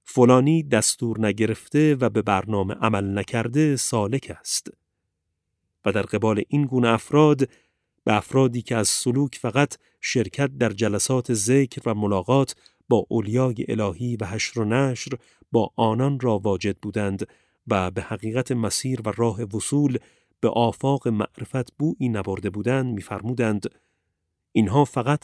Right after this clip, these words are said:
از سلوک اسمی از آن را با خود دارند و شرکت در محافل انس هیچ اثری در نفس و قلب آنان نمی‌گذارد و فقط به یک نوع تلذذ نفسانی که از خواندن اشعار و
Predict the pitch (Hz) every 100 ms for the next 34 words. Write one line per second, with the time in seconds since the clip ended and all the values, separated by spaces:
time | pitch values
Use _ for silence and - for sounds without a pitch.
0 | - - - - 117 147 135 - _ _
1 | _ 165 160 - 123 101 95 104 95 101
2 | 90 95 - 101 - 95 90 98 - -
3 | _ _ _ - - 117 98 131 127 123
4 | 104 101 92 95 - 123 123 - _ _
5 | - 135 147 139 - - 147 143 - -
6 | - 123 - 151 139 113 101 95 117 139
7 | - - 117 - _ _ - 139 135 117
8 | 113 101 104 98 117 139 117 107 98 92
9 | 90 - _ _ _ _ 104 - 113 131
10 | - 117 143 - 135 139 147 - _ _
11 | - 107 101 98 127 131 117 101 - -
12 | 117 113 147 - 117 95 113 98 110 117
13 | 107 - - 143 147 127 - _ _ _